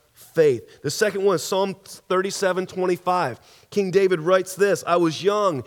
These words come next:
and now I'm, I'm, I am old, yet I've never seen the righteous forsaken or their children begging bread."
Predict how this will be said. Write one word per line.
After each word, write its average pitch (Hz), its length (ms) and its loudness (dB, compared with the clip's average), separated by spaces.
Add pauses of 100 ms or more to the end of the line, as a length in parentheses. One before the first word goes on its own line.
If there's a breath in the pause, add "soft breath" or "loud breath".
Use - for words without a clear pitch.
(140 loud breath)
and 151 140 -4
now 175 240 2
I'm, 175 100 -2
I'm, 165 340 -2
I 170 180 -2
am 170 180 0
old, 175 400 0 (120 loud breath)
yet 160 160 0
I've 147 200 0
never 185 420 0
seen 202 360 -4
the 170 100 0
righteous 170 420 -4
forsaken 190 680 -2 (200 loud breath)
or 135 160 -2
their 139 100 0
children 190 680 -2
begging 156 540 -2 (240 soft breath)
bread." 143 480 0